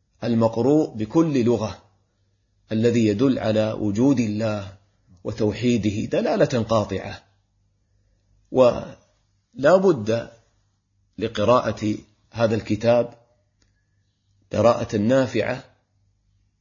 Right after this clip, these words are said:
إذا أردت أن تستفيد من قراءتك للكون، لا بد أولا أن تحمل في قلبك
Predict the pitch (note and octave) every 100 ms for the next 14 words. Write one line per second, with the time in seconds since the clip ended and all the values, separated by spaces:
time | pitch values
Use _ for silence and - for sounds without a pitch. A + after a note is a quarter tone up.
0 | - F#2+ G#2+ G2+ C3 C3 - A2+ - -
1 | _ _ _ A#2+ A#2+ A#2 - A#2 C3 F3
2 | A2 A2+ - G#2+ A2+ C#3 B2+ B2 A2 A2
3 | G#2+ C#3 F3 - _ _ _ _ _ B2
4 | F#3 F#3+ G3 D3+ - G3+ F#3+ F#3 F#3+ F#3+
5 | - _ _ _ _ _ - C3+ C#3 E3
6 | F#3 - C3+ B2 A2+ - A#2+ A#2+ E3 F3
7 | F3 G#3+ -